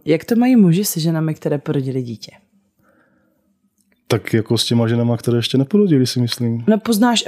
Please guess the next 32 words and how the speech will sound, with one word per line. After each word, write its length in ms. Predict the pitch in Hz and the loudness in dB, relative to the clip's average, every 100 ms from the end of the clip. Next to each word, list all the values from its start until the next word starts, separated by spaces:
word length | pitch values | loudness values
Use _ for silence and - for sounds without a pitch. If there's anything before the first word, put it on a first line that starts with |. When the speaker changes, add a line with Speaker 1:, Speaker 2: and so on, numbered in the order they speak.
| - | -6
Speaker 1:
poznáš 420 | 208 175 170 170 | -4 0 0 0
třeba 380 | - 165 156 151 | -4 -4 -2 -2
to 120 | - | 0
na 120 | 202 | 0
Speaker 2:
Ne, 60 | 123 | 0
Speaker 1:
té 80 | 160 | -4
kundě, 320 | 170 160 147 | 0 0 0
Speaker 2:
ne, 60 | |
Speaker 1:
že 160 | 147 143 | -2 -2
už 120 | 92 | 0
Speaker 2:
jako 80 | 110 | -2
Speaker 1:
jako 140 | 147 | 0
Speaker 2:
já 120 | 110 101 | 0 0
si 60 | |
Speaker 1:
rodila? 140 | 135 117 | 0 -2
Speaker 2:
myslím, 220 | 117 113 | -2 -2
že 120 | 120 | -2
určitě 380 | 117 - - 117 | -2 -2 0 2
ne. 300 | 101 104 143 _ _ _ _ _ _ _ _ _ - | 2 0 -4 _ _ _ _ _ _ _ _ _ -4
A 200 | 98 92 - - | -2 -4 -8 -4
mám 160 | 113 104 | -2 0
teda 200 | 110 101 | -2 -2
zkušenost 440 | - 110 117 110 | -4 -4 -2 -2
doma, 220 | 113 117 | -2 0
mám 180 | 127 110 | -2 0
manželku 680 | 117 117 117 113 123 113 110 - | -2 0 -2 -2 -2 -2 -2 -4
po 60 | |
dvou 180 | 110 117 | -2 -4
porodech, 720 | - 113 113 110 107 - - | -2 -2 0 0 -4 -8 -16
přirozenou 500 | - 117 117 117 117 | -4 0 2 0 -2
cestou 580 | 110 113 - 120 110 107 | -2 -4 -2 0 0 -2
a 260 | 107 101 | -4 -4